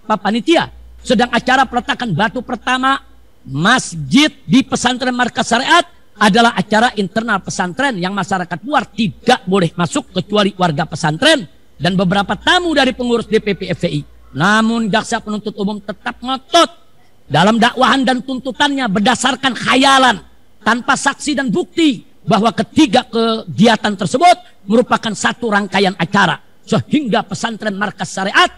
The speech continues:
diposisikan sebagai panitia kerumunan Gadok dan panitia masyarakat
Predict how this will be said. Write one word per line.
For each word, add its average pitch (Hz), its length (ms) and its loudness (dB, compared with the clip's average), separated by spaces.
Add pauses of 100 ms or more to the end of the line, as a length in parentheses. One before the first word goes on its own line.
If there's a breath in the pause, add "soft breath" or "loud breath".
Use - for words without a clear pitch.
(240)
diposisikan 277 1120 2
sebagai 214 400 2
panitia 220 640 4
kerumunan 190 400 2
Gadok 311 680 2
dan 226 200 2
panitia 214 560 2
masyarakat 202 480 -2